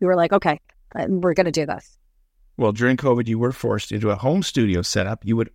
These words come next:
Speaker 2: alternate with your co-host, Jeff MacArthur, as to being in studio versus beaming in from home. Carolyn, did you develop incredible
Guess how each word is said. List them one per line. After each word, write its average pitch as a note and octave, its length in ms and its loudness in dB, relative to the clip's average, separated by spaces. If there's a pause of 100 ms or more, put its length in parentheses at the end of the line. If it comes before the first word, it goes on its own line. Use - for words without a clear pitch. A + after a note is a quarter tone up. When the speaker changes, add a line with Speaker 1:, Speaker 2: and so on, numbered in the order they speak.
Speaker 2:
alternate A#2+ 600 -2
with G#2+ 140 -6
your G#2 100 -2
co-host, G#2+ 440 0
Jeff A#2 200 0
MacArthur, G#2+ 460 -2
as A2+ 180 -2
to G#2+ 140 -4 (260)
being G#2+ 180 0
in G#2 100 -4
studio E3+ 580 0
versus G#2+ 360 -4 (160)
beaming D3 340 4
in C3+ 180 0
from G#2+ 220 -2
home. A2+ 320 -4 (480)
Carolyn, D3+ 340 2
did C#3 140 -2
you D3 100 0
develop C#3+ 480 0
incredible D3+ 760 0